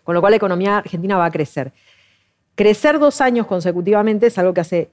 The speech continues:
años que no le pasa a la Argentina, y así que sería muy bueno. Y si eso fuese así, y el contenido de ese crecimiento tiene,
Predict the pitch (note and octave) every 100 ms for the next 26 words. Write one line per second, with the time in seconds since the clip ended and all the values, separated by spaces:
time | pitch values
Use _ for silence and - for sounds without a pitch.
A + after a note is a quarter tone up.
0 | - F#3+ E3+ D#3+ - D3 D3+ C#3+ - C#3
1 | C#3 D3+ D3 D3+ D3 F3+ E3+ D#3 C#3+ C#3
2 | D#3 D#3 C#3+ D3 D#3 D#3+ D#3 D#3 C#3+ C3
3 | B2+ - E3 - D4 D#4+ C#4 C4 A#3+ A3
4 | G3+ D#3 D#3+ D3+ D#3 C#3+ D#3+ A3+ A#3+ A3+
5 | F#3 E3+ F#3 F3+ F3 D3+ C#3 C#3+ _ _
6 | _ _ _ _ _ _ _ _ _ _
7 | _ G#3+ A3 F#3+ D#3+ C#3+